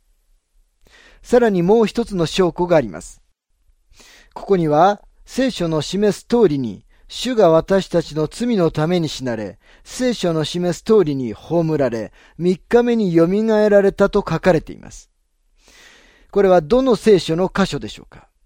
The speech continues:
それは旧約聖書です。パウロはおそらく、ヨヒシの旧約聖書を持っていたのではないかと思います。彼がシナゴグに行って、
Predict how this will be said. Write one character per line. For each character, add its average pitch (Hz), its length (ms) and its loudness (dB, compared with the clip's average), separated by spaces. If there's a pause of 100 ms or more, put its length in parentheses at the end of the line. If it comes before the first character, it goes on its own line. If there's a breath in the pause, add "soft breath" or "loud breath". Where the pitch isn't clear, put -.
(540)
そ 185 140 -4
れ 180 60 2
は 170 120 2
旧 240 320 -4
約 220 300 2
聖 156 180 -2
書 - 160 -10
で - 140 -20
す。 - 200 -20 (1160 soft breath)
パ 208 120 4
ウ 190 40 4
ロ 165 80 4
は 160 80 6
お 160 60 4
そ 190 160 0
ら 170 100 4
く、 202 320 2 (220 soft breath)
ヨ 220 260 4
ヒ - 100 -6
シ - 180 -8
の 180 120 0
旧 247 300 -6
約 240 320 0
聖 240 180 0
書 165 240 0
を 156 60 0
持 190 120 0
っ - 40 2
て - 200 -2
い 165 80 0
た 165 140 0
の 160 100 -2
で 160 80 -2
は 165 120 0
な 185 140 2
い 160 60 0
か 160 140 -4
と 185 100 -4
思 131 140 -6
い 69 60 -16
ま 50 100 -20
す。 - 220 -20 (1400 soft breath)
彼 202 240 2
が 165 120 2
シ - 200 -4
ナ 247 160 2
ゴ 190 120 6
グ 160 140 -2
に 156 80 0
行 156 80 -2
っ - 40 -20
て、 196 380 2